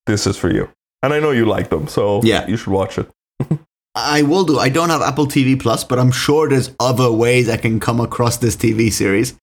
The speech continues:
Speaker 2: So
Speaker 1: Yeah, like, I could give you my password.
Speaker 2: Yes.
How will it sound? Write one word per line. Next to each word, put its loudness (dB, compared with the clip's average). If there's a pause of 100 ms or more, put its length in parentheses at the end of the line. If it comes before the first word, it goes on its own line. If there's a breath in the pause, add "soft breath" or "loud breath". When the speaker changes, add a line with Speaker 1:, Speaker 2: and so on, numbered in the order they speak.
(400)
Speaker 2:
So 2
Speaker 1:
Yeah, -6
like, -8
I -6
could -8
give -6
you -4
my -6
password. -12 (200)
Speaker 2:
Yes. 0